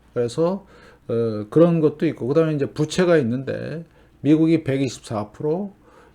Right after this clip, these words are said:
일본이 이백삼십육 프로, 어, 그 다음에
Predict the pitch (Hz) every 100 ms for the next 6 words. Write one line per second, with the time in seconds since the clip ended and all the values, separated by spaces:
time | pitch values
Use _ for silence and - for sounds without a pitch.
0 | - 147 147 139 160 131 120 131 - 143
1 | 135 143 120 107 - - 165 196 - _
2 | _ _ _ - 110 110 - - - 127
3 | 113 _ - 123 117 117 135 160 180 185